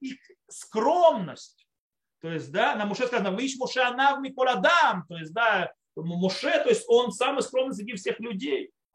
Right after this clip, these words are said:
То есть Тора описывает, и именно на фоне того, что у Моше была причина гордиться и требовать особого отношения к себе, но он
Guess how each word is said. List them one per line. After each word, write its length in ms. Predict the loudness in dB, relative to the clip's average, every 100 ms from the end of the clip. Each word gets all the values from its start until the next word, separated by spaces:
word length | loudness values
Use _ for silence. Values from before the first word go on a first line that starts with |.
| _ _ _ _ _ _ _ _
То 100 | 0
есть 260 | 0 -4 0
Тора 360 | 2 4 4
описывает, 840 | 2 0 -8 -2 -2 0 0 0 -4 _ _ _ _ _
и 320 | 4 6 6 2
именно 240 | -4 -2 0
на 140 | 0
фоне 320 | 0 -4 -4
того, 400 | 0 0 2 -2
что 220 | -2 -4
у 100 | -4
Моше 480 | -2 -2 -2 0 0 2
была 480 | 2 4 4 2 4 4 2 -2
причина 800 | -6 -6 -8 -12 -8 -6 -6 -6
гордиться 840 | -8 -6 -6 -8 _ -20 _ -8 -8
и 40 |
требовать 480 | -6 -6 -4 -4 -6
особого 500 | -10 -8 -8 -8 -12
отношения 500 | -12 -16 -14 -14 -16
к 60 |
себе, 480 | -20 -20 -20 -20 -20 -20 _ _ _ _ _ _ _ _ _ _ _ _ _ _ _ _ _ _ _
но 320 | -4 -4 -2
он 640 | -2 2 2 4 2 0